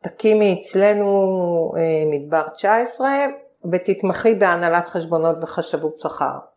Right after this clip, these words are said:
אמרתי להם שאני לא רוצה, כי אין לי הון, צריך מיליון וחצי שקל. ואז הם אמרו, "בואי, בואי, תעשי יום חשיפה, אני אדאג לכסף." ועשיתי יום חשיפה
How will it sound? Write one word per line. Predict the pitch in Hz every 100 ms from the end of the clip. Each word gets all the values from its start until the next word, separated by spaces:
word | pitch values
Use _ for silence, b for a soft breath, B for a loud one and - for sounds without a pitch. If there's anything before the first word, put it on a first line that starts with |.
| _ _ _ _ _ _ _ 185
אמרתי | 196 202 220
להם | 202 190 190 185 185 180 -
שאני | - 180 165
לא | 165
רוצה, | 156 156 - 143 143 - _ -
כי | 156 151 151 147 147 147
אין | - 185
לי | 196 190
הון, | 202 185 156 160
צריך | - 147 160 160 -
מיליון | 160 160 151 151
וחצי | 147 - 156 -
שקל. | - 208 - - - _ _ _ b b b b b b
ואז | 175 185 214
הם | 233
אמרו, | 226 220 214 185
"בואי, | 220 233
בואי, | 202 220 214
תעשי | 202 -
יום | 208 202
חשיפה, | 196 202 - 185 - 247 247
אני | 220 180
אדאג | 165 165 170
לכסף." | 165 - - - -
ועשיתי | 160 170 - 214 214
יום | 185 180
חשיפה | - 175 170 160 170 175